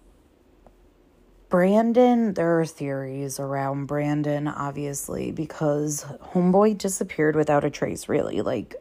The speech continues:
I'm not saying that as a joke. He seriously is one of those people where it's like, how do you just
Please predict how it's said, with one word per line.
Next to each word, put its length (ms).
I'm 140
not 200
saying 260
that 120
as 160
a 80
joke. 360
He 120
seriously 840
is 160
one 120
of 80
those 220
people 460
where 180
it's 200
like, 200
how 360
do 120
you 140
just 300